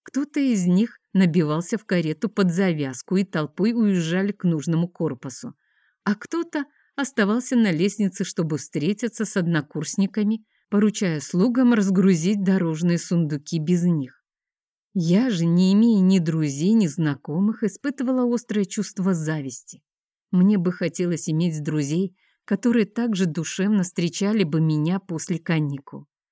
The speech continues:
Я понимала, что все впереди, но сейчас чувствовала себя одинокой. Из сферы вышли люди,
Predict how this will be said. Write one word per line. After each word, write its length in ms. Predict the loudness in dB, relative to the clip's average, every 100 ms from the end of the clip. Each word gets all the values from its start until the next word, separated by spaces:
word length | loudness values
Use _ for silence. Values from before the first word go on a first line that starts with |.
| _ _ _
Я 200 | 0 2
понимала, 720 | 2 2 4 4 2 0 -4 -10 _ _ _
что 160 | -8 -6
все 180 | -4 -6
впереди, 720 | -4 -2 0 0 0 -2 -4
но 140 | -4 -2
сейчас 500 | -4 -6 -4 -6 -6
чувствовала 480 | -6 -6 -2 -2
себя 340 | 0 -2 -2 -2
одинокой. 720 | 0 2 2 0 -6 -16 -18 _ _ _ _ _ _
Из 200 | -6 -6
сферы 440 | -6 -4 -2 -2 0
вышли 480 | -2 0 2 4 6
люди, 480 | 4 0 -6 -12